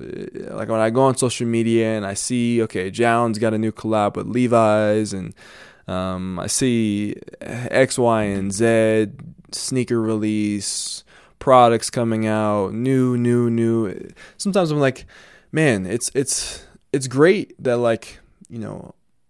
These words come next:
I can make a career, I'm in the career of fashion, but also sometimes it's like, dang, the con-, the consumerism is just unbelievable. It's just always product.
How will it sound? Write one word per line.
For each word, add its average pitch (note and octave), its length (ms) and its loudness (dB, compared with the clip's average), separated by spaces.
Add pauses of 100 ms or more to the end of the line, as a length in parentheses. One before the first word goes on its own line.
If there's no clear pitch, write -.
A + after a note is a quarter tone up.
(120)
I A#2 140 -2
can A2 240 -4
make A2 180 -4
a G2 60 -8
career, A2+ 560 0
I'm G#2+ 160 -2
in G#2 80 -4
the G2+ 80 -6
career G#2+ 420 -4
of F#2+ 80 -4
fashion, A#2 560 -2
but G#2 260 -2
also B2+ 300 2
sometimes A2 400 -4
it's G#2 140 -6
like, F#2 220 -6 (460)
dang, A#2 380 -4
the G2 80 -4
con-, F#2+ 220 -8
the G#2+ 100 -6
consumerism A2 840 0
is G2 140 -6
just - 260 -8 (180)
unbelievable. G#2 1000 -4
It's G2+ 100 -10
just - 160 -10
always A#2+ 380 6
product. G2+ 640 -2